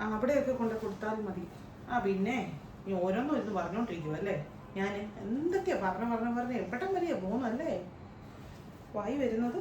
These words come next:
പോതയ്ക്ക് പാട്ടെന്നാ സത്യം പറഞ്ഞ എൻ്റെ കാര്യം. ഓ, അങ്ങനെയൊന്നുമില്ല കേട്ടോ, തുറന്ന് സംസാരിക്കുന്നേ ഉള്ളൂ. അങ്ങനെ വായി വരുന്ന പോതയ്ക്ക് പാട്ടെന്ന് പറഞ്ഞ് നടക്കുന്നു.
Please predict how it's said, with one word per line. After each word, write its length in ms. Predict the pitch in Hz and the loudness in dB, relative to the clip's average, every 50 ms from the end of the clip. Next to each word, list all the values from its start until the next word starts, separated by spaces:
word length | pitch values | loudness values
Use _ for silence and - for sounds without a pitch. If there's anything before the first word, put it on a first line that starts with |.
| - - | -2 -2
പോതയ്ക്ക് 320 | - 196 202 226 220 - 220 196 | -2 -2 0 0 0 0 0 0
പാട്ടെന്നാ 360 | 196 196 196 233 226 220 185 175 185 | 0 0 0 -2 -2 -2 -2 -2 -4
സത്യം 320 | 185 - - - 302 302 254 | -4 -6 -4 -4 -2 -2 -2
പറഞ്ഞ 160 | 208 190 190 165 | -2 -2 -2 -4
എൻ്റെ 140 | 156 165 165 | -4 -4 -4
കാര്യം. 220 | 156 151 151 - - - | -4 -4 -4 -4 -2 2
ഓ, 40 | 311 294 240 | 4 4 6
അങ്ങനെയൊന്നുമില്ല 640 | 233 247 277 320 339 370 392 415 427 415 359 302 254 | 6 6 6 8 6 6 6 6 4 4 6 4 4
കേട്ടോ, 160 | 226 - 233 - - 143 - - - - - - - - - - - - | 4 4 2 0 0 -4 -8 -10 -12 -12 -14 -14 -14 -14 -14 -8 -4 -2
തുറന്ന് 280 | 220 196 202 262 349 - 311 | 0 2 2 2 2 4 4
സംസാരിക്കുന്നേ 640 | 240 226 - 247 254 262 262 254 - 302 302 320 330 247 | 4 4 4 4 4 4 4 2 0 0 0 0 0 0
ഉള്ളൂ. 100 | 180 175 165 | 0 -2 -2
അങ്ങനെ 180 | 175 190 202 190 | -2 -2 -2 -2
വായി 140 | 185 185 202 226 | -2 -2 -2 -2
വരുന്ന 200 | 262 262 269 277 269 | -2 -2 -2 -2 -2
പോതയ്ക്ക് 280 | 262 254 254 - 262 247 | -2 -2 -2 -4 -4 -4
പാട്ടെന്ന് 320 | 247 233 226 233 233 226 220 | -4 -2 -2 -2 -2 -2 -2
പറഞ്ഞ് 220 | 214 226 214 208 | -2 -2 -4 -4
നടക്കുന്നു. 340 | 208 196 196 - 202 208 226 | -4 -4 -4 -4 -4 -6 -6